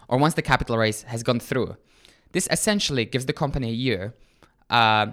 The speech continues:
to maneuver before it will very likely breach the covenants again without any capital raise. Now, all that we just discussed actually assumes underlying ebitda.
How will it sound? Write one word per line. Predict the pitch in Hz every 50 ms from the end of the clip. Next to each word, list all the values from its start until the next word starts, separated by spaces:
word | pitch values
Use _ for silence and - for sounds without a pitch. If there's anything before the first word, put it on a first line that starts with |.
| - -
to | - 120
maneuver | 113 107 110 120 123 113 113 98
before | 95 117 120 - 180 185
it | 175 156 135
will | 139 131 117 107
very | 117 117 110 107
likely | 110 107 101 - 107 101
breach | - 107 104 - -
the | 107 -
covenants | - 107 90 92 101 90 90 -
again | 92 104 90 - 92 95 _ _ _ _
without | - 120 117 107 98
any | 95 98 90
capital | - 98 92 - 90 - 95 85
raise. | 90 92 85 - - - - - _ _ _ _ _ _ _ - - - - - - - _ _ _ _ - _ _ _ _ _ _ _ _ _ _ _ _ _ _ -
Now, | - 180 175 170 147
all | - - 175 233
that | 220 240 202
we | 196
just | 143 143 - -
discussed | - 113 - - - 110 101 98 - - - -
actually | 107 - - 117 110 87
assumes | 107 - - 117 107 110 104 - - -
underlying | 120 127 131 120 117 107 98 95 98 -
ebitda. | - 101 92 87 90 - 95 87 85 85 90